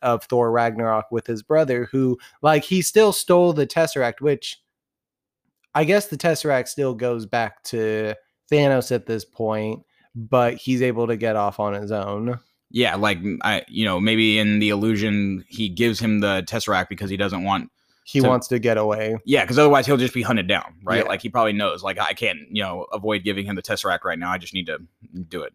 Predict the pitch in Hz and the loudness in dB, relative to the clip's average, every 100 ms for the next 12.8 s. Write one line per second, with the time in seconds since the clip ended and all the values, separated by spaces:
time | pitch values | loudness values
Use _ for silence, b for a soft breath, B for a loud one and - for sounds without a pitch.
0 | - - 170 180 180 - 233 220 202 151 | -2 6 6 6 2 4 4 6 4 2
1 | - 180 175 170 151 139 131 143 127 120 | -2 -2 -2 -2 2 2 0 -2 -2 -2
2 | - - 127 123 123 127 123 - 120 113 | -4 -2 0 0 -4 -4 -6 -4 -4 -4
3 | 120 110 101 131 131 - 170 175 190 - | -6 -8 -6 -6 -6 -6 -2 -2 -2 -6
4 | - b b b 117 143 135 127 127 - | -14 b b b -2 4 4 4 0 -2
5 | 143 131 - - 147 139 156 143 135 143 | -2 -2 -6 -4 -2 -2 0 2 2 0
6 | 147 156 139 131 127 120 117 - 123 117 | -2 -2 -2 0 -2 -2 -6 -6 -4 -2
7 | 120 - 135 131 123 120 - _ _ _ | -4 -8 -6 -4 -2 -4 -8 _ _ _
8 | _ 117 123 120 110 135 139 113 _ _ | _ 0 2 2 -2 -8 -12 -14 _ _
9 | _ _ 139 135 127 117 123 113 117 110 | _ _ 4 4 4 0 -2 -2 -6 -4
10 | 113 110 110 110 113 117 110 117 110 113 | -2 -2 -2 -4 -4 -4 -2 -2 -4 -4
11 | 110 107 107 104 - 110 - 107 104 104 | -2 -2 -6 -8 -6 -6 -4 -4 -2 -2
12 | 101 101 107 110 107 104 110 | -4 -2 0 0 0 -2 -4